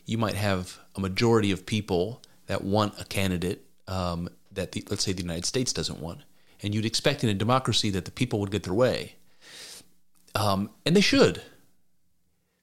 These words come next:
Th-, but there's a possibility that the people, the majority of the people that want the guy are dumb.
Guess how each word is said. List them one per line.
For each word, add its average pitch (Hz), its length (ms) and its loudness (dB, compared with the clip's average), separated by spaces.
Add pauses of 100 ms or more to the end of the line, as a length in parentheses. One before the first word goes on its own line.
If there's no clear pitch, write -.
(380)
Th-, 147 140 2
but 165 100 0
there's 170 160 6
a 147 40 0
possibility 165 600 4
that 113 280 0 (880)
the 120 80 -8
people, 143 240 4
the 120 80 2
majority 123 320 6
of 107 40 2
the 110 60 0
people 139 300 4
that 101 100 2
want 143 200 2
the 117 60 0
guy 92 300 0 (1500)
are 95 100 -2
dumb. 101 300 2